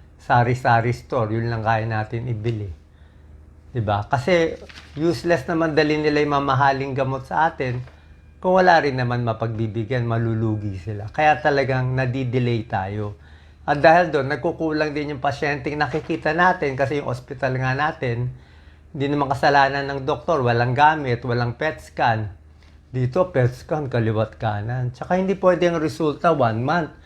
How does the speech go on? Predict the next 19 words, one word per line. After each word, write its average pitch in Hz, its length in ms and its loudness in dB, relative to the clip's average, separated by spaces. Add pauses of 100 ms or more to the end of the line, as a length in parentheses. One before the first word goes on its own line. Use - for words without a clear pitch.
(360)
Pag 208 160 -2
one 208 320 4
month, 220 240 2
patay 175 320 2
na 170 160 -4
yung 156 80 -4
pasyente. 151 800 -8 (1200)
Diba? 180 480 4
Inis-, 139 400 -6
ah, 123 400 2
nag-biopsy 120 760 2
ka, 151 200 0
tapos 127 320 -4
one 110 280 -2
month 110 240 -4
result, 131 320 -10
wala 185 240 -2
na. 147 160 -2
Dito, 190 560 0